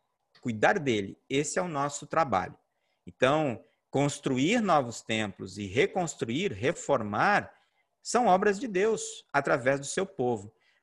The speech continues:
Porque um templo que é reconstruído, que é reformado, é,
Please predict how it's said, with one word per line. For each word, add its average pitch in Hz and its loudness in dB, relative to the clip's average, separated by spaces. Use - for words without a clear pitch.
Porque 147 -2
um 269 2
templo 226 0
que 180 0
é 175 8
reconstruído, 165 -2
que 160 0
é - 2
reformado, 135 0
é, 139 4